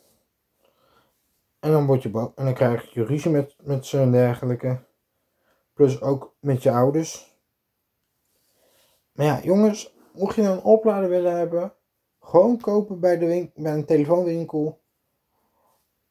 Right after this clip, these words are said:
Of gewoon bij de Mediamarkt of bij de Big Bazaar of bij de, hoe heet het, op bol punt com of een van die andere websites. Of bij Coolblue.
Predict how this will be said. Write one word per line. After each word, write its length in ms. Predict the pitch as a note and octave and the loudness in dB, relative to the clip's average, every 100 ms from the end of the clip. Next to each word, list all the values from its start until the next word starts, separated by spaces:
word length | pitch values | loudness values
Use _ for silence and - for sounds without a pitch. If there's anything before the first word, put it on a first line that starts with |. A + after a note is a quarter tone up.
| - | -2
Of 200 | F#3+ F#3+ | 0 0
gewoon 280 | - E3+ D#3+ | 0 0 2
bij 100 | D#3 | 2
de 80 | |
Mediamarkt 760 | D3+ D3 D#3 D3 C#3+ C#3+ C#3 - | 4 4 4 4 2 2 -2 -4
of 160 | C3+ B2+ | -8 -2
bij 160 | C3 | 0
de 180 | C3+ A#2 _ | 0 -2 _
Big 220 | - C#3+ | -4 -2
Bazaar 440 | B2+ C3 C3+ C#3+ C3+ | 0 2 4 4 2
of 240 | C3+ B2 | -2 -4
bij 260 | B2+ B2 B2 | 0 0 2
de, 300 | B2 A#2+ A#2 | 0 2 2
hoe 80 | A#2 | 0
heet 120 | B2 | -2
het, 220 | B2 B2 _ _ _ _ _ _ _ - | -8 -16 _ _ _ _ _ _ _ -6
op 140 | C3+ | -2
bol 180 | C3+ C3+ | 0 2
punt 220 | C#3+ C#3 | 2 0
com 220 | - E3 | 2 2
of 120 | D3+ | 2
een 220 | D3+ C#3 C3+ | 2 -4 -4
van 120 | D3 | 0
die 80 | C#3+ | 2
andere 260 | E3 D#3+ | 0 0
websites. 840 | D3+ C#3 - C#3 C3 - - _ _ | 0 -2 -2 0 0 -4 -18 _ _
Of 180 | D3 C#3 | -10 -2
bij 180 | D3+ C3 | 0 0
Coolblue. 560 | - C3 B2+ C3 B2+ | 0 0 2 0 0